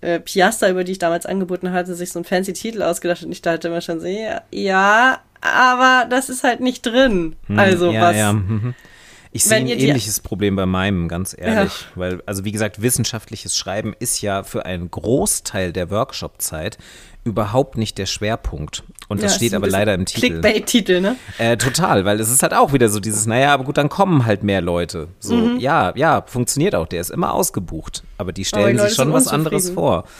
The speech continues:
Speaker 2: Nicht direkt unzufrieden, aber also ich glaube, ich krieg's immer ganz gut aufgefangen, aber auch eher erst gegen Ende. Und ich merk schon, wenn ich dann am Anfang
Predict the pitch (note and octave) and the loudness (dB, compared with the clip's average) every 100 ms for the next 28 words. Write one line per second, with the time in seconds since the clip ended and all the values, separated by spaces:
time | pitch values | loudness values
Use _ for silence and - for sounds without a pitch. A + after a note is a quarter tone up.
0 | - - - - D3+ G#3+ G3 - G3 B3 | -18 -16 -8 -2 0 2 0 0 0 0
1 | C4 - A#2 G2 F2+ - G#2+ A2+ F#2+ A#2+ | -2 -2 0 0 -2 -4 0 2 2 0
2 | A#2 - C#3+ - - - - - - E3+ | -4 0 0 0 -6 -2 0 0 -2 -2
3 | F3+ D3+ - - D3+ A2+ E3 - C3+ - | -2 -4 -6 -8 -6 -2 -4 -4 -10 -6
4 | F#2+ A2+ G#3 - A2 A#2+ C3+ - D3 F3 | -4 -4 -6 -4 0 2 2 2 4 4
5 | D#3 D#3 - D#3+ D3+ - C#3+ D3 G2+ F2 | 4 2 2 0 0 2 2 4 2 -2
6 | - A2 A#2 - - F3 D3 C#3 - B2 | -4 -2 -2 -2 -2 0 -2 -4 -4 -4
7 | B2+ - A2+ - - G#2+ D3+ G#3 F3+ F3 | -6 -8 -10 -12 -10 -8 -6 -6 -4 -4
8 | G3 | -6